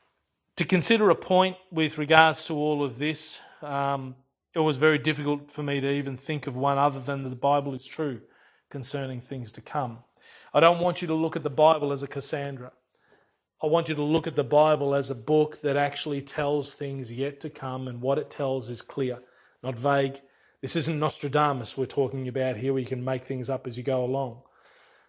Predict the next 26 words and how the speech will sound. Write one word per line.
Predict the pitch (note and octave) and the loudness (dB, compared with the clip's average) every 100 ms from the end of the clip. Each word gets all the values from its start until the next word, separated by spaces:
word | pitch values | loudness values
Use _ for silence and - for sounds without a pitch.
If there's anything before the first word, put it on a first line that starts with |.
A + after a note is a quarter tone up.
| _ | _
The | C3 | -4
Bible | G#2+ D3+ D#3+ D#3+ D#3+ F3 | 2 4 6 4 0 -4
is | D3+ C3+ | -6 -6
abundantly | B2+ B2 D3+ D3 D3 - D3 | -6 -6 -4 -4 -8 -14 -18
clear. | - C#3 B2 A#2+ _ _ _ _ _ _ _ _ _ _ _ - | -14 -12 -12 -14 _ _ _ _ _ _ _ _ _ _ _ -10
It's | B2 | -6
just | C#3 - | -4 -4
a | |
matter | C3+ C3 C3 | -4 -2 -2
of | B2 | -2
reading | C#3 C#3+ B2 | 0 -2 -4
it. | G#2+ _ _ _ _ _ _ _ _ _ _ - | -12 _ _ _ _ _ _ _ _ _ _ -14
And | B2 | -14
if | - | -8
you | C#3 | -4
would | C3+ | -2
read | C3 E3+ E3 | 2 2 2
it, | C3 - - _ _ _ _ _ _ B3 | -2 -8 -20 _ _ _ _ _ _ -20
then | E3 B2+ C#3+ | -8 -4 -2
these | C#3 A#2+ - | -2 -6 -8
things | C#3+ C3 | -8 -8
will | A#2+ | -8
manifest | B2 B2 A#2+ C3 - | -8 -10 -10 -10 -12
themselves | A2+ G2 A#2+ A2 | -12 -12 -12 -12
to | - B2+ | -10 -8
you. | A2+ | -8